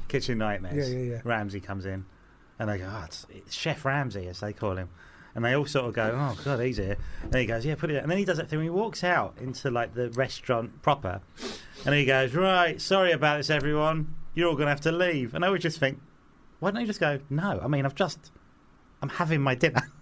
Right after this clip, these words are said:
Speaker 1: Like, as much as it might be like, <coughs> "Oh, you could cook this at home. This is horrible. This is horrible restaurant food." There's people in there.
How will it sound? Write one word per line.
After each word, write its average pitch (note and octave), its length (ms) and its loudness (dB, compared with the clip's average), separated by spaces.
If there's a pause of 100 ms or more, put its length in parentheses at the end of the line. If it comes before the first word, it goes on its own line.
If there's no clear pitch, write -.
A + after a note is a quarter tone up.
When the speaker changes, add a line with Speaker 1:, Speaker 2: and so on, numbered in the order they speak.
(1600)
Speaker 1:
Like, F3+ 180 6
as F3+ 80 4
much G#3+ 220 2
as G3 100 2
it F#3 100 6
might D#3 260 2
be C#3 180 4
like, B2+ 260 4
<coughs> - 0 -
"Oh, A#2 1000 0 (500)
you F#3 100 2
could - 140 -8
cook A#2+ 100 -6
this G#2+ 140 -8
at - 80 -8
home. C3+ 340 -4 (140)
This D3 160 -4
is C3+ 40 0
horrible. D3+ 260 0
This D3 140 -4
is C#3+ 100 -4
horrible D3 260 0
restaurant G2+ 340 -4
food." A2 120 -2 (160)
There's E3+ 120 -2
people F3 300 2
in F3 160 2
there. G#2 320 0